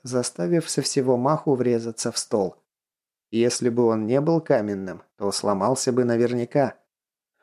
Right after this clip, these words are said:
Но вот беда, стол оказался крепче, и потеряла сознание именно девушка. Сразу же воцарилась гнетущая тишина, и много агрессивно настроенных взглядов смотрели в мою сторону.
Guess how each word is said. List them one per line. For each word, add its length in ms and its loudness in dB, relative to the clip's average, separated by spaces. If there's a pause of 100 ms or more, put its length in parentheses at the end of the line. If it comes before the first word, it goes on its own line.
(160)
Но 200 0
вот 200 2
беда, 500 2
стол 460 2
оказался 640 2
крепче, 600 -2 (400)
и 120 0
потеряла 580 2
сознание 680 0
именно 540 -2
девушка. 640 -2 (880)
Сразу 460 2
же 160 2
воцарилась 640 2
гнетущая 680 2
тишина, 680 0
и 100 2
много 480 2
агрессивно 640 2
настроенных 680 2
взглядов 500 0
смотрели 520 2
в 80 0
мою 260 0
сторону. 560 -2